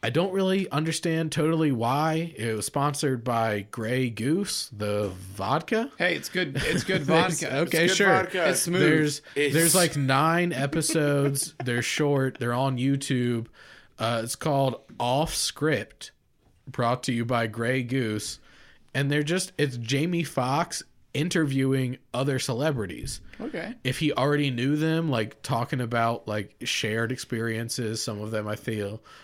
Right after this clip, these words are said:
Speaker 1: like he has less of a relationship with, and they're telling him new stories, and he's sharing new stories. Uh, I, I ended up, I just, like, watched one. I was like, "You know what?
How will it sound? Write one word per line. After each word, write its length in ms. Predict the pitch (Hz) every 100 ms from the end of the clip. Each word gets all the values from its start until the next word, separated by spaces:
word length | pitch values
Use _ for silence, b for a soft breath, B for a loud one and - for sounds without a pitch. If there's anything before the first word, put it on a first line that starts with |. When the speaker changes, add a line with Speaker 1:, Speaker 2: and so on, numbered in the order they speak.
| B -
Speaker 1:
like 360 | 104 98 - -
he 480 | 117 107 101 98 -
has 180 | 110 95
less 240 | 107 -
of 100 | 107
a 40 |
relationship 600 | 101 104 104 113 107 101
with, 280 | 104 101 120
and 120 | 98
they're 100 | 92 104
telling 300 | 110 104 104
him 260 | 120 113
new 220 | 123 143
stories, 540 | 143 - 101 90 90 -
and 80 | 110
he's 160 | 113
sharing 320 | - 127 113
new 140 | 101 101
stories. 580 | - 101 98 92 95 - B B B B _ _ 117
Uh, 380 | 113 107 101 -
I, 200 | 101 135 -
I 580 | 110 120 127 127 127 - _ -
ended 260 | 117 127 120
up, 240 | 127 -
I 200 | 113 110
just, 180 | 117 -
like, 160 | 107
watched 400 | 107 104 107 -
one. 520 | 107 98 113 131 143 147
I 400 | - - - _
was 80 | 101
like, 120 | 98 - - _ _ _ -
"You 160 | 117
know 120 | 120 143
what? 360 | 175 190 185